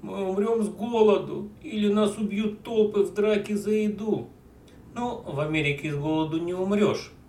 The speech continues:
Посмотри на эти магазины. Здесь можно купить все, что угодно». «Это генеральские магазины», заявил Натан. «Нет, не генеральские.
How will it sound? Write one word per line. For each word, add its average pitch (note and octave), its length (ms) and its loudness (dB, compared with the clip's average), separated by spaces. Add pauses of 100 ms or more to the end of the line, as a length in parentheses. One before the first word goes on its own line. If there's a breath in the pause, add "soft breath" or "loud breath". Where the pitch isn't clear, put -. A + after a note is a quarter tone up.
(160)
Посмотри F#3+ 440 -4
на D3 80 2
эти A#2 220 0
магазины. A2+ 640 -2 (260 loud breath)
Здесь A2+ 220 -8
можно A2+ 260 -4
купить - 400 -8
все, D3+ 200 -6
что F3 220 -2
угодно». G3 480 0 (560)
«Это G3+ 280 -2
генеральские A3 840 -2
магазины», D#3+ 760 -2 (160)
заявил A2 440 -4
Натан. - 340 -8 (360)
«Нет, C3 460 0
не A2 180 -6
генеральские. D#3+ 720 -4